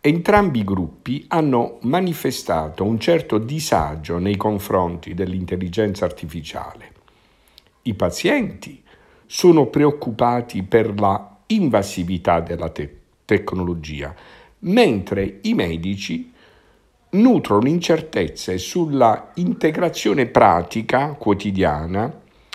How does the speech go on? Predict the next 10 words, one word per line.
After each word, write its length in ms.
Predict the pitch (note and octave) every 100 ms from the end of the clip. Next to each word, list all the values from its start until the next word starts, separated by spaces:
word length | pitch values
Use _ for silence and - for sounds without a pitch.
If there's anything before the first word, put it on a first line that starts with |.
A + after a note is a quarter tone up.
| _ _
e 260 | B3 G#3 -
incertezze, 1300 | A3 D4+ - E4+ E4+ - E2+ D#2 - - A2+ B2 - _ _ -
questo 320 | D3 C#3+ G#2
è 20 |
molto 400 | G#2 C3+ A2+ -
importante, 840 | F#2 F#2+ F#2 - C#2+ D2+ D#2+ A2 A#2+
sulla 680 | - G#3 D3 A2+ G2+ -
esattezza 1080 | - C#4 - G3 - - E2+ - - - - -
dei 280 | G#2 B2+
dati. 520 | F2+ - - - -